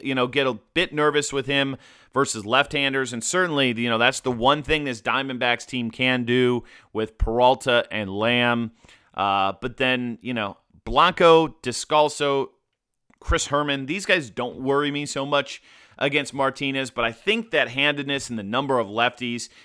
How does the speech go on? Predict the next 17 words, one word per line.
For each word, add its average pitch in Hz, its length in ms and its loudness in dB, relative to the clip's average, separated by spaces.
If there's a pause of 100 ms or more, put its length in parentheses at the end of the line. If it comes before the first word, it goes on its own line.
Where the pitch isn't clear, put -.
if 117 160 -8
for 123 160 -6
whatever 170 380 4
reason 156 400 4
this 131 180 -6
lineup 127 400 -2
comes 123 300 -6
in 120 120 -4
more 117 220 -2
right-handed 113 500 -2
heavy 117 320 -2
than, 104 320 -6 (440)
than 110 240 -2
we 107 80 -4
see 135 260 -2
right 117 240 -2
now, 120 400 -2